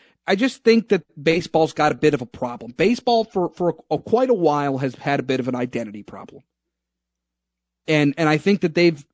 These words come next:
had the opportunity to take one path in the fork in the road, and they kinda took the other. And unfortunately, baseball's made some decisions that I think has cost viewers, and it's cost fans, and it's cost people.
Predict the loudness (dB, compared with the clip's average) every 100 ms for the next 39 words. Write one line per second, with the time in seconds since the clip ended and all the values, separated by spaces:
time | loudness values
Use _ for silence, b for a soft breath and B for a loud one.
0 | _ -6 -2 0 0 0 0 -4 -12 -4
1 | -2 -2 -4 b b b _ -4 -2 0
2 | -2 -2 0 2 2 0 -2 -4 -2 -2
3 | 0 0 2 0 2 -2 -2 0 2 2
4 | 0 -2 -2 -2 -2 -4 -2 -2 -2 -4
5 | -14 _ _ _ _ _ _ -4 -2 0
6 | -2 -6 -2 0 0 0 0 2 2 0
7 | 0 0 0 2 -2 -2 -4 -4 -2 0
8 | 0 -2 -2 -2 -2 -4 -6 -6 -6 -6
9 | -6 -4 0 0 -2 -4 -6 -2 0 0
10 | -2 -6 -4 -4 -6 -8 -10 -6 -4 -4
11 | -4 -12 -12 -16